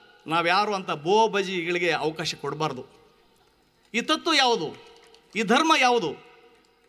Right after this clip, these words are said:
ಈ ಧರ್ಮದ ಮೂಲ ಉದ್ದೇಶ ಏನದ ಅಂತ ನಮ್ಮೊಳಗಡೆ ಸ್ಪಷ್ಟವಾದ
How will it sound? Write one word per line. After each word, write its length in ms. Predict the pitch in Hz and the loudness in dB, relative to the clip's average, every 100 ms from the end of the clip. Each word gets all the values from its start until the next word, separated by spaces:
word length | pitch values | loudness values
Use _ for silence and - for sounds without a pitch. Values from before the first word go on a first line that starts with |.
| _ 226 | _ -6
ಈ 100 | 226 | 0
ಧರ್ಮದ 320 | 254 302 285 | 0 2 0
ಮೂಲ 220 | 262 294 285 | 0 -2 -2
ಉದ್ದೇಶ 380 | 262 254 311 | -2 0 0
ಏನದ 460 | 285 269 247 170 123 - - _ _ - | 2 2 2 -2 -6 -10 -20 _ _ -2
ಅಂತ 240 | 254 254 196 151 - - - - | -2 2 0 0 -8 -20 -18 -6
ನಮ್ಮೊಳಗಡೆ 380 | 190 214 220 202 | 0 2 2 0
ಸ್ಪಷ್ಟವಾದ 560 | - 254 - 320 302 | -4 -6 -2 0 0